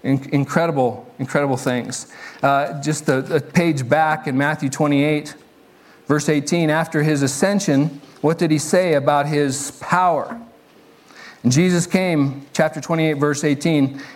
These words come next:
and Jesus came and said of Matthew, "All authority in heaven and on earth has been given to me." Wow! "All authority on heavens, the heavens and the earth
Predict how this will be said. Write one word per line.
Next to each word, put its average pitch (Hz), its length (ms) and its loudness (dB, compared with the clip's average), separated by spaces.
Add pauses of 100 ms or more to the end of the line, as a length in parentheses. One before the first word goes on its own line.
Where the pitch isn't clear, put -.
and 147 80 4
Jesus 170 220 4
came 190 240 0
and 156 100 0
said 165 300 0
of 139 180 0
Matthew, 165 400 0
"All 190 420 4
authority 156 600 0
in 147 120 0
heaven 151 420 2
and 139 180 0
on - 0 -
earth 143 300 0
has 139 120 -2
been 131 160 2
given 143 260 2
to 143 60 2
me." 156 360 -2 (180)
Wow! 247 540 0 (1300)
"All 247 320 4
authority 214 600 0 (300)
on 180 140 2
heavens, 220 680 0
the 180 180 0
heavens 202 560 -2
and 196 180 0
the 196 120 2
earth 226 340 0